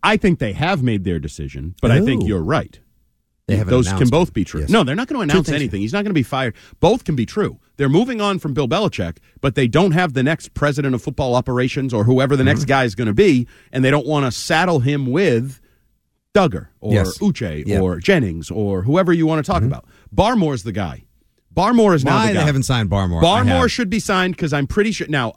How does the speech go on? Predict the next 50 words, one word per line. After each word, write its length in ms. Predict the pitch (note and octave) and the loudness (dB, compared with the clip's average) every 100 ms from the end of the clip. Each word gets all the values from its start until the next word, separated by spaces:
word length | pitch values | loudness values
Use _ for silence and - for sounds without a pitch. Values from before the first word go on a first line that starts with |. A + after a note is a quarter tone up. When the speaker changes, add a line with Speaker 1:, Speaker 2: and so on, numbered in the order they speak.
| _ | _
Speaker 1:
the 340 | A#2 A2 G2 E2 | -6 -4 -4 -6
flip 280 | - F#3+ | 2 2
side 220 | - G3 F#3+ | 4 2 2
of 60 | |
that 160 | F#3+ F#3+ | 2 2
is 140 | G#3 | 0
Barmore's 500 | A2+ D3+ G3 F3 C3 | 2 2 2 2 2
probably 300 | - C#3 C3 | 0 0 2
realizing 460 | B2 C3 B2 A2+ A2+ | 2 2 0 0 0
by 160 | A2+ | 2
the 80 | G#2+ | 4
week 220 | G#2 B2+ | 2 2
how 80 | A2+ | 0
much 160 | G2+ - | -2 -2
money 180 | A#2 G2+ | -2 -2
he 140 | D#2+ | -2
can 120 | - | -6
make. 220 | B1+ A1+ - | -10 -8 0
Speaker 2:
Okay, 320 | A2 F2+ D2+ | 2 2 2
so 160 | - | 4
here 140 | G#2 C#3+ | 4 4
we 80 | A#2+ | 2
go. 140 | F2 | 0
So 180 | G#2+ A#2 | 0 2
here 160 | D#3 | 4
are 20 | F#3+ | 2
your, 220 | E3 D#3 | 0 -2
here's 300 | C#3 F#3+ E3+ | 0 0 0
just 160 | E3 F3 | -2 0
some 160 | F3+ | 0
thoughts, 340 | B2+ A2 G2+ G#2 | 2 2 0 0
and 80 | |
we, 160 | A2+ G#2+ | 0 0
we're 160 | G#2+ A#2 | 0 0
gonna 140 | B2+ | 2
get 120 | A#2+ - | -2 0
to 80 | |
your 100 | B2 | 0
calls 260 | A2 A2+ G#2+ | 2 0 0
in 60 | G2+ | 0
just 220 | G#2+ - | -2 -2
a 40 | |
minute, 200 | G#2 G2 | -2 0
folks. 240 | F#2+ G#2 F2 | 0 0 0
You 80 | F2 | 0
guys 260 | F#2 D#2+ | 0 0
are 80 | E2+ | -2
lined 320 | F2 G2 G2+ | -2 -2 -2
up. 140 | G2 E2 | -4 -4
We 280 | F2 D#2+ | -4 -4